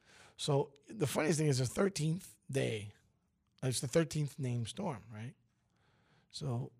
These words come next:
seeing that my wife has a th-, birthday on the thirteenth day of her month, um,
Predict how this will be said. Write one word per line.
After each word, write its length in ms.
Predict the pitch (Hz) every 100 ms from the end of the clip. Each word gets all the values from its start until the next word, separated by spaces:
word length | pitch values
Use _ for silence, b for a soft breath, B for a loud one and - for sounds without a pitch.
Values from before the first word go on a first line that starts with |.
| _ _ _ _ _ _ _ _ _ _ _ _ _ _ _
seeing 200 | - -
that 80 | 131
my 120 | 120
wife 280 | 123 131 123
has 160 | 127 117
a 80 | 110
th-, 40 | - _ _ _ _
birthday 300 | 143 135 -
on 100 | 120
the 40 | 110
thirteenth 540 | 123 117 - 123 110
day 140 | 117
of 100 | 110
her 100 | 107
month, 360 | 110 104 120 - - _ _ _
um, 420 | 127 117 117 117